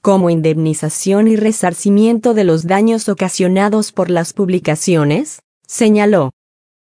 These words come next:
Los motivos por los que el actor de cuarenta y siete años accedió a iniciar un proceso en las que pocas estrellas han salido victoriosas, se debe a que la revista habría participado en la ventilación de la vida privada de Gabriel Soto,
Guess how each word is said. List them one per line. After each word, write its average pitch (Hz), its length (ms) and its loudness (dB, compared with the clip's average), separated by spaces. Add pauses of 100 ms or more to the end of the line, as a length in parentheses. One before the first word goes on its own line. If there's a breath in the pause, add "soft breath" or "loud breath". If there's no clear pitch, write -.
Los 208 300 2
motivos 185 560 -2
por 196 160 -2
los 190 180 -4
que 220 120 2
el 202 60 4
actor 220 360 2
de 220 120 0
cuarenta 233 440 0
y 220 80 -2
siete 254 400 0
años 202 360 0
accedió 202 600 0
a 208 80 2
iniciar 202 500 2
un 208 140 2
proceso 226 640 0
en 185 120 0
las 165 220 -2
que 175 160 -2
pocas 190 420 -2
estrellas 196 640 -2
han 190 200 0
salido 196 420 2
victoriosas, 185 1000 0 (260)
se 214 240 0
debe 202 260 2
a 180 60 0
que 233 120 2
la 226 140 4
revista 196 540 0
habría 202 400 2
participado 185 800 -2
en 208 100 2
la 202 100 2
ventilación 190 760 0
de 190 100 2
la 160 120 0
vida 185 320 0
privada 180 580 0
de 214 100 0
Gabriel 208 420 2
Soto, 170 500 0